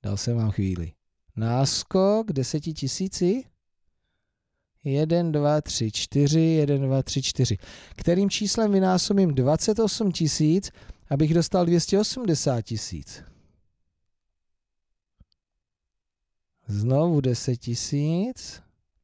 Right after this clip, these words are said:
Které číslo vynásobím devadesáti čtyřmi a výsledek je devět tisíc čtyři sta?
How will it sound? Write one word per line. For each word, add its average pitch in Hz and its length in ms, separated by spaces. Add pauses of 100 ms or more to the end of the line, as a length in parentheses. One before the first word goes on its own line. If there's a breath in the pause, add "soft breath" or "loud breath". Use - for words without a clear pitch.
(480 loud breath)
Které 190 400
číslo 196 400
vynásobím 185 640
devadesáti 170 680
čtyřmi 139 800 (680 soft breath)
a 131 160
výsledek 185 800
je 170 100
devět 165 220
tisíc - 340
čtyři 160 320
sta? 175 420